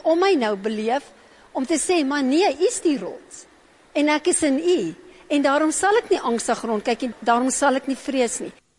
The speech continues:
Maar weet julle wat is die uitdaging vir my? Is om intiem, konstant bewus te wees van sy teenwoordigheid binne in ons. En julle, dit is,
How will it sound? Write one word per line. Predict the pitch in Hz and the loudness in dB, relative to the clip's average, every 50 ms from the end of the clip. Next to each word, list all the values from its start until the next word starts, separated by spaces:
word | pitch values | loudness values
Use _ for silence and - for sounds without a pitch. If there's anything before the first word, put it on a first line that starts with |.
| _ _ | _ _
Maar | 247 240 | -6 -2
weet | 233 320 359 370 | 0 2 2 2
julle | 440 | 2
wat | 359 349 349 - | 2 0 -2 -2
is | - | -6
die | 330 - - | -8 -8 -2
uitdaging | - 285 311 311 220 - 185 175 156 139 - - - - - - _ _ _ - | 0 0 0 2 0 0 -2 -2 -2 -4 -8 -14 -18 -20 -20 -20 _ _ _ -10
vir | - 247 233 | -6 -4 -2
my? | 226 226 226 226 196 185 170 165 - - _ _ _ _ _ | 0 2 2 2 0 0 -4 -6 -10 -18 _ _ _ _ _
Is | - 294 - - | 0 2 2 2
om | 320 320 311 302 302 - - - - - - _ - - - _ _ _ 339 | 4 4 2 2 0 -4 -12 -20 -20 -20 -20 _ -20 -20 -20 _ _ _ 2
intiem, | 294 285 254 - - - - - 370 392 403 415 415 440 480 - - - - - | 2 2 2 -2 -8 -6 0 2 4 4 4 4 2 2 0 -4 -14 -20 -6 -2
konstant | 311 285 254 247 - - - - - - 349 330 320 311 311 311 - - - - - _ - - - | 0 0 2 0 -2 -6 -8 -8 -2 0 2 2 2 2 0 -2 -6 -14 -20 -20 -20 _ -20 -8 -2
bewus | - 220 175 175 185 233 262 262 - - - | -2 -2 -2 0 2 2 2 2 0 -4 -4
te | - 196 | -4 -2
wees | 208 202 196 190 - - - | 0 -2 0 -2 -2 -4 -2
van | 180 180 175 170 - | -2 -2 -2 -4 -4
sy | - - 269 262 262 - - | -2 0 0 0 0 -2 -4
teenwoordigheid | 277 240 220 190 190 190 190 190 - - 190 175 - | -4 -4 -4 -4 -4 -4 -4 -4 -6 -6 -8 -8 -8
binne | 175 165 165 165 | -8 -8 -8 -8
in | 160 160 | -10 -12
ons. | 151 165 170 - - - _ _ _ _ _ _ _ _ _ _ - | -14 -16 -16 -18 -18 -20 _ _ _ _ _ _ _ _ _ _ -4
En | 311 269 269 269 | -2 0 2 2
julle, | 302 320 330 330 320 269 226 226 - - - 240 | 2 2 4 2 2 0 0 -4 -10 -18 -8 -6
dit | 294 320 - 359 | -6 -4 -2 -4
is, | 349 - - | -4 -4 -6